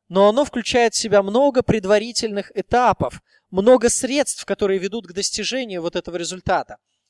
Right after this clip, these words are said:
Вот все эти средства — это как раз и есть орудия Божьего провидения. И когда мы рассуждаем о Божьем плане, мы не должны забывать о том, что этот план исполняется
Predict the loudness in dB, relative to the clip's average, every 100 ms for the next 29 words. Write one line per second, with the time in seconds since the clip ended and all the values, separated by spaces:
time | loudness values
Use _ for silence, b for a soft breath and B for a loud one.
0 | _ _ _ -4 -4 0 0 0 -2 -4
1 | -2 -2 -2 -2 -2 -2 -4 -2 -2 -4
2 | -6 -8 -8 -6 -4 -4 0 0 2 0
3 | 0 -4 -2 -2 -4 2 2 2 -2 -18
4 | _ _ _ _ -6 2 4 6 6 6
5 | 4 4 0 4 4 6 2 4 8 10
6 | 8 _ _ _ 2 4 4 -2 -2 0
7 | 0 -2 -4 -4 0 4 4 2 -2 2
8 | 4 4 2 -2 -4 -4 -4 0 0 0
9 | -2 -2 0 -2 -2